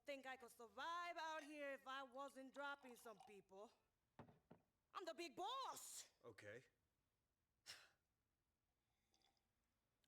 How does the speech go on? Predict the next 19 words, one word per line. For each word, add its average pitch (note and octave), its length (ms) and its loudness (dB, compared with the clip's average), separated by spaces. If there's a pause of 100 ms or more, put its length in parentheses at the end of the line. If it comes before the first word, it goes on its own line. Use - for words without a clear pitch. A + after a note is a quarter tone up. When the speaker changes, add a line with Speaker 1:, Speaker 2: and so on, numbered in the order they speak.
(300)
Speaker 1:
People G#4 400 -2 (560)
gonna G3+ 240 -8 (160)
love C4 240 2
you, G4 240 0 (800)
but G3 160 -6
they're B3 80 2
gonna A3+ 240 -4 (240)
hate D#4 240 -2
you B3+ 160 -2
even C4 160 0
more, A#3 320 0
right? A#3+ 320 0
Speaker 2:
Now D3+ 320 2
you're B2 80 -2
starting B2+ 320 -2
to A2 80 -8
sound A#2+ 240 -2
like G#2 240 -4
Billy. C3+ 320 -2